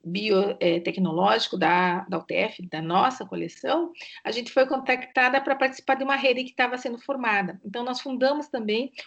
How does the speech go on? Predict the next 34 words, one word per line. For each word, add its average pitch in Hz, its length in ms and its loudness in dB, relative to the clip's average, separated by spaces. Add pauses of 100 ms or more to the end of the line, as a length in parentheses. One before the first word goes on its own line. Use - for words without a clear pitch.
(100)
uma 262 180 2
rede 240 340 2
dentro 269 400 0
do 277 60 -8
estado 247 380 0
do - 100 -20
Paraná. 247 520 0 (260)
E 226 460 0
essa 269 440 4
rede, 277 480 0
né, 214 200 -2
iniciou 220 400 -4
em 220 40 -6
dois 214 160 -4
mil 208 140 -4
e 226 100 0
onze, 285 460 2 (260)
então, 254 200 2
a 427 80 6
partir 277 360 0
de 254 60 -6
dois 277 260 2
mil 254 120 0
e 247 60 2
onze, 254 280 2
começou-se 349 960 2 (260)
ao - 240 4
primeiro 403 500 6
eixo, 359 380 6
assim, 294 240 -4
de 285 80 4
estruturação 285 840 0
da 247 100 0
coleção. 262 520 0